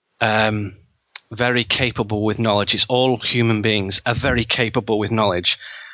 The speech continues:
Becoming unintelligent is a choice. It's a very, very lazy choice. So people who think, "Well, I'm not very clever." As long as you've got all your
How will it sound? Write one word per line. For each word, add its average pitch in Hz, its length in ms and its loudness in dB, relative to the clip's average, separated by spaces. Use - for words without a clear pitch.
Becoming 170 600 2
unintelligent 147 1120 2
is 120 180 0
a 117 60 2
choice. 143 640 0
It's - 100 -12
a 110 60 -6
very, 139 260 2
very 139 280 2
lazy 127 540 0
choice. - 600 0
So 123 100 -2
people 139 320 -6
who 117 60 -4
think, 107 160 0
"Well, 110 160 2
I'm 110 200 2
not 110 160 -2
very 104 200 2
clever." 101 400 -4
As 113 140 2
long 160 180 2
as 165 100 0
you've 147 120 0
got 139 160 2
all 135 200 4
your 117 240 2